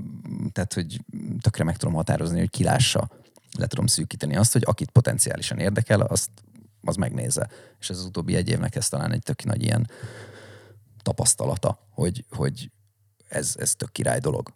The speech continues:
És igazából csak a pénz az akadálya annak, hogy, hogy mennyi emberhez jutsz el, mert ezek, ezek működnek, ezek az opciók.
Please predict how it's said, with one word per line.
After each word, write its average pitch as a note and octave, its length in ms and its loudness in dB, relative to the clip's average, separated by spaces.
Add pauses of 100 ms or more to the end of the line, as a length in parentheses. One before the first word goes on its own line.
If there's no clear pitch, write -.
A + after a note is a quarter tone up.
És - 320 -4
igazából E2+ 460 0
csak - 180 0
a - 40 0
pénz E2+ 300 0
az D#2 100 -2
akadálya - 460 2
annak, - 280 0
hogy, - 160 0
hogy E2+ 160 -2
mennyi - 240 0
emberhez - 460 0
jutsz - 260 -2
el, - 280 0
mert - 160 -4
ezek, - 300 -6
ezek - 200 -4
működnek, - 440 -4
ezek - 180 -8
az A#2 80 -2
opciók. - 500 0